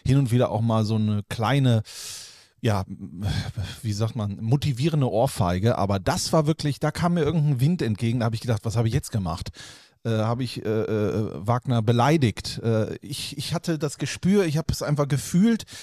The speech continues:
Ich habe gedacht, das macht ja Sinn. Also im Sommer war ich mir klar, wollten sie schon, äh, Lobinger. Aus irgendwelchen Gründen hat das nicht funktioniert.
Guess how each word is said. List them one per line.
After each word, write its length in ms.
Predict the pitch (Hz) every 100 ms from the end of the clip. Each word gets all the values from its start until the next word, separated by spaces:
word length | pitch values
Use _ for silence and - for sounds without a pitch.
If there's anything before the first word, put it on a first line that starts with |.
| -
Ich 80 | -
habe 100 | 156
gedacht, 220 | 156 156
das 140 | 147 -
macht 180 | 160 -
ja 100 | 143
Sinn. 320 | 127 170 95 _ -
Also 240 | - 123 135
im 140 | 131
Sommer 340 | 123 170 185
war 160 | 147 139
ich 100 | 139
mir 120 | 127
klar, 340 | - 120 131 107
wollten 320 | 131 147 151
sie 300 | 131 151 180
schon, 400 | - 147 139 135 131
äh, 160 | 123
Lobinger. 560 | 117 127 139 139 135 139 - - -
Aus 180 | 123
irgendwelchen 420 | 143 139 139 139 117
Gründen 200 | 135 127
hat 120 | 123
das 100 | 110
nicht 160 | 143
funktioniert. 600 | - 107 104 104 101 123